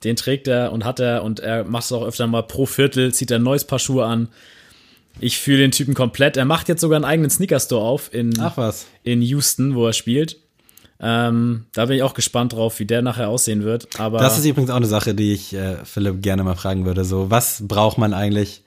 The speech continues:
Speaker 2: um einen Sneaker-Store zu öffnen? So, weißt du? Also,
Speaker 1: Mhm.
Speaker 2: klar,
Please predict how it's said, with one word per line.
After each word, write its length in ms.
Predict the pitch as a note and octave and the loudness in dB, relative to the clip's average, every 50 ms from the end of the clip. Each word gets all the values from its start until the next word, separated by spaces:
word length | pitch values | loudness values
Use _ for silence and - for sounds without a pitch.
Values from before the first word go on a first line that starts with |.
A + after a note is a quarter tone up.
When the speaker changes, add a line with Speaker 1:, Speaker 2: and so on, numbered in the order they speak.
| _ _ _ _ _ _ | _ _ _ _ _ _
Speaker 2:
um 260 | - G#2 G2 G2 E2+ | -4 -4 -2 -2 -4
einen 420 | D#2 G2 G2+ G2 G2 F#2+ G2 F#2+ F2+ | -4 -4 -2 -2 -2 -2 -2 -2 -4
Sneaker-Store 560 | - - G#2 F#2 - G2 F2+ - G2 F#2+ F#2 | -4 -6 -6 -4 -4 -6 -4 -4 -4 -4 -4
zu 120 | F#2 - F#2 | -4 -6 -6
öffnen? 360 | E2 F2+ F2 - F2 E2+ E2+ | -6 -6 -6 -6 -6 -6 -4
So, 60 | F2 | -2
weißt 200 | F2 F#2+ G2+ - C3 | -2 -2 -2 0 0
du? 120 | C3+ C3 A2 | -2 -2 -2
Also, 220 | G#2+ G2+ G2+ G2 | -2 0 0 2
Speaker 1:
Mhm. 320 | G2+ A#2 A#2 A#2 A#2+ C3+ C3+ - _ | 2 2 2 2 0 -2 -4 -8 _
Speaker 2:
klar, 440 | - A2+ A#2 B2 B2 B2 - - | 0 2 2 4 4 2 0 -4